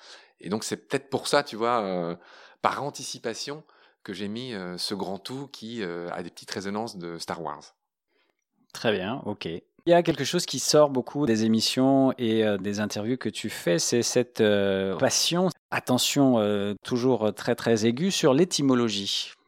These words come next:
Speaker 2: D'où vient cet esprit très pointu sur l'étymologie ?
Speaker 1: Très bonne question, et effectivement, les auditoristes de Baleine, euh, se sont dit à un moment ou à un autre, « Mais qu'est-ce qui nous embête toujours avec l'étymologie ? »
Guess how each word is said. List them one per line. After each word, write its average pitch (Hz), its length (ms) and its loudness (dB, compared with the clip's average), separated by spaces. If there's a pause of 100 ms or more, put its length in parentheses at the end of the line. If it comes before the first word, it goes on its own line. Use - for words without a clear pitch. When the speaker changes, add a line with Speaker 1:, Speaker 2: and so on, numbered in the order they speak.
(100)
Speaker 2:
D'où 143 220 -4
vient 214 280 0
cet 101 160 -4
esprit 107 280 -2
très - 180 -2
pointu 135 340 -2
sur 127 160 -2
l'étymologie ? 117 880 -2 (1700)
Speaker 1:
Très 123 200 0
bonne 123 160 4
question, 127 480 0
et 104 60 4
effectivement, 107 500 -4
les 95 240 -2
auditoristes 110 600 -4
de 87 260 -8
Baleine, 104 380 -2
euh, 87 200 -10
se - 180 -6
sont 120 220 -4
dit 123 240 -4
à 98 80 2
un 98 60 2
moment 117 280 -2
ou 98 100 -2
à 95 60 0
un 98 80 -2
autre, « 123 280 -6
Mais 92 240 -6 (100)
qu'est-ce 143 240 -8
qui - 160 -14
nous 101 200 -8
embête 107 380 -6
toujours 123 540 -8
avec 90 300 -8
l'étymologie ? » 92 640 -10